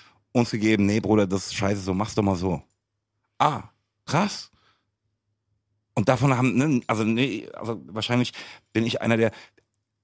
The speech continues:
am meisten davon profitierte. Aber ich weiß von ganz vielen anderen Menschen in Frankfurt, die eben auch davon profitierten, dass der denen was vorlebte. Und bei Sachen, wo sie nicht wussten,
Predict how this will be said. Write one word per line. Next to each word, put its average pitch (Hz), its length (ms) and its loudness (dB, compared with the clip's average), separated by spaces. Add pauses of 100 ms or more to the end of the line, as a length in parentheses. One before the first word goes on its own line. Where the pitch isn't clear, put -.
(260)
am 98 160 0
meisten 147 320 2
davon 156 300 -2
profitierte. 156 600 -4 (1000)
Aber 110 300 0
ich - 140 -6
weiß 127 200 0
von 127 180 0
ganz 131 240 0
vielen 139 200 0
anderen 160 240 2
Menschen 120 280 -2
in 110 60 -4
Frankfurt, 107 380 -2 (420)
die 117 100 0
eben 113 220 2
auch 160 300 2 (280)
davon 101 300 0
profitierten, 101 500 -4
dass 95 120 -6
der 98 120 -4
denen 104 300 -2 (160)
was - 320 -2
vorlebte. 147 880 -2 (240)
Und 113 220 0 (160)
bei 113 160 2
Sachen, 117 320 0
wo 110 80 4
sie 104 100 0
nicht 101 160 0
wussten, 135 400 -2